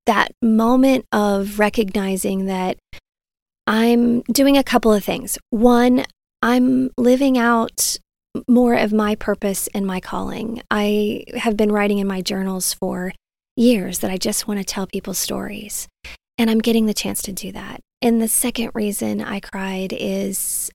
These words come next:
I'm helping people with this, with these interviews, with sharing people's stories, and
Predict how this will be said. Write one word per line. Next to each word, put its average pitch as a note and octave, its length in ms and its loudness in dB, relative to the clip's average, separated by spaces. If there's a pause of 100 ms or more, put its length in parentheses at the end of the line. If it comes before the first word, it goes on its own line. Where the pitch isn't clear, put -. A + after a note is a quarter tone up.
I'm G#3+ 640 -4 (420)
helping D4+ 360 -6
people - 400 -10 (400)
with D4 180 -4
this, - 360 -8 (440)
with G#3 140 -6
these G3+ 160 -4
interviews, A#3 880 0
with F#3+ 80 -6
sharing G#3 360 -2
people's F#3+ 300 -6
stories, G#3 640 0
and G3 220 -4